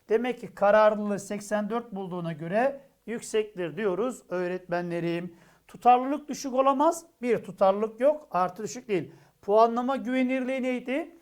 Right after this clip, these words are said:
Bir öğretmenin aynı kağıdı iki kez okumasıydı. Duyarlılık soru sayısı ile ilgili, birimlerin küçülmesi ile ilgili. Objektiflik, tarafsızlık demektir. Zaten puanlama güvenirliği ile objektiflik aynı şeydir.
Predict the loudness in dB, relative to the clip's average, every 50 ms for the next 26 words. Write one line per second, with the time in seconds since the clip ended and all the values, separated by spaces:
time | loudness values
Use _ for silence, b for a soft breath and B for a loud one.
0 | b b b b b -2 0 2 4 4 4 2 0 -4 -4 -2 0 0 0 -2
1 | -4 -6 -6 -4 -2 -2 -2 -2 -4 -6 -10 -8 -6 -4 -2 -2 -2 -2 -4 -4
2 | -4 -2 -2 -2 -2 -4 -4 0 0 0 0 0 -2 -10 _ _ _ -4 2 6
3 | 8 8 8 6 4 0 -2 -2 -2 -4 -12 _ _ _ _ _ _ -10 -8 -6
4 | -6 -6 -4 -4 -4 -2 -4 -4 -4 -2 -2 -2 -2 -2 -4 -4 -4 -4 -4 -4
5 | -4 -4 -2 -2 -2 -2 -4 -6 -10 -10 -8 -6 -4 -4 -4 -6 -6 -4 -4 -4
6 | -4 -2 0 2 2 2 2 0 B B B B B B B 4 6 6 6 4
7 | 2 -4 -4 -4 -6 -8 -6 -6 -6 -6 -8 -6 -2 0 2 2 2 2 0 -4
8 | -8 -6 -4 -6 -6 -4 -4 -4 -4 -4 -6 -8 -8 -8 -4 0 0 0 0 0
9 | -2 -4 -4 -2 0 0 2 2 2 0 0 0 0 -2 -4 -4 -6 -6 -6 -6
10 | -6 -6 -4 -4 0 0 0 0 -2 -4 -10 B B B B -4 -2 -2 -2 -2
11 | -4 -10 -10 -10 -12 -10 -8 -8 -8 -8 -8 _ 0 2 2 2 0 -2 0 0
12 | 0 -2 -2 -6